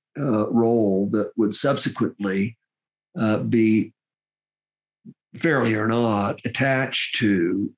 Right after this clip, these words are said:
the idea of the Monroe Doctrine in subsequent American history. This was actually pointed out in a famous memo written in, I think, the, uh, late nineteen twenties by a State Department official who, uh, who pointed to the dramatic contrast between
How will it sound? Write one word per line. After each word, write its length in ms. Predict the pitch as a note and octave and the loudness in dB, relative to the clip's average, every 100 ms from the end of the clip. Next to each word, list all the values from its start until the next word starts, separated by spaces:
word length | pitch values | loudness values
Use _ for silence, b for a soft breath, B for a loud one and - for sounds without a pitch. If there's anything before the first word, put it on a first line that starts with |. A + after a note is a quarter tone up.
| - | -2
the 160 | A#2 A2+ | 0 2
idea 400 | G#2 G#2 A2+ A2+ | 2 2 4 4
of 160 | G2 | 2
the 40 | F#2+ | 0
Monroe 360 | F#2 F2+ F#2+ | 0 0 0
Doctrine 580 | F#2+ F2+ E2+ - G#2 G2+ | 0 -2 -4 -4 -2 0
in 140 | G2 | 2
subsequent 640 | F#2+ G2+ F#2+ - F#2 G2 F#2 | 0 0 -2 -2 -4 -4 -2
American 420 | F#2 E2 E2 - | -2 -2 -8 -8
history. 560 | F#2 G#2 - G2 F#2 - B B B B B | -4 -2 -2 -2 -4 -6 B B B B B
This 160 | G3 | 2
was 140 | F3+ E3+ | 4 4
actually 460 | E3 - D3+ C#3 | 2 2 2 2
pointed 320 | D3 C#3+ C3 | 2 2 2
out 180 | C3+ D#3 | 2 0
in 80 | C3 | -2
a 60 | A2+ | -2
famous 360 | C#3+ A#2+ - | 0 0 0
memo 380 | C3 C#3+ C3+ A2 | -2 0 0 2
written 500 | G#2+ B2+ - A2 A2+ - _ _ _ - | 2 0 -2 -4 -6 -8 _ _ _ -2
in, 420 | A2+ A2 G#2+ - | 2 2 0 -2
I 160 | B2 | 0
think, 280 | A#2 C3 A#2+ | 2 2 2
the, 320 | A2 A2 G#2 | 2 4 4
uh, 120 | G#2 G2+ | 2 2
late 360 | B2+ A2+ G2 - _ - | 2 2 -2 -8 _ -2
nineteen 520 | B2+ A2+ - A2 G#2 | 0 0 0 2 2
twenties 480 | B2 B2 G#2+ G#2 - | 2 2 4 2 2
by 200 | G#2 G#2 | 0 0
a 40 | |
State 360 | - A2 G#2+ - | 0 0 0 -2
Department 420 | G2+ G2+ F#2 F#2+ _ G#2 | -4 -2 -2 -8 _ -4
official 680 | F#2 - A#2+ A#2+ A2+ F#2 F#2 _ _ _ _ | -2 0 0 0 -2 -2 -4 _ _ _ _
who, 420 | A#2 G#2 G2+ G#2 G#2 | 2 4 6 4 4
uh, 100 | G#2 | 4
who 180 | A#2+ - | 2 2
pointed 560 | B2 C3+ C#3+ A2 G2+ | 2 2 2 0 0
to 240 | - A2 G2+ | 0 2 2
the 100 | G2+ | 0
dramatic 460 | G#2+ G#2+ A2 - | 0 0 -2 -4
contrast 880 | - A2+ A#2 A#2 A2 G2+ G2 G2 - | -4 0 2 2 0 -2 -2 -4 -6
between 800 | G#2 - D3 C#3+ B2 G#2+ G2+ | -10 -4 2 4 4 4 2